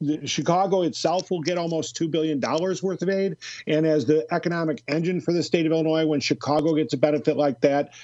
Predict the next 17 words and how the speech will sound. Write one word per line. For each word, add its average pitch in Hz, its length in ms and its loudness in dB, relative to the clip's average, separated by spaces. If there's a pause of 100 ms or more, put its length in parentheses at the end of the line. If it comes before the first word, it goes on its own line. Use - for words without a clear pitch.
(100)
uh, 143 280 2
that 143 200 2
also 151 340 0
accrues, 127 540 -2 (180)
uh, 127 260 0
certainly 135 380 0
in 127 80 0
the 123 80 0
northern 156 400 0
part 127 180 -2
of 117 60 -2
the 117 100 -2
state 117 280 2
at 104 80 -4
the 117 80 0
very 123 360 2
least. 131 460 0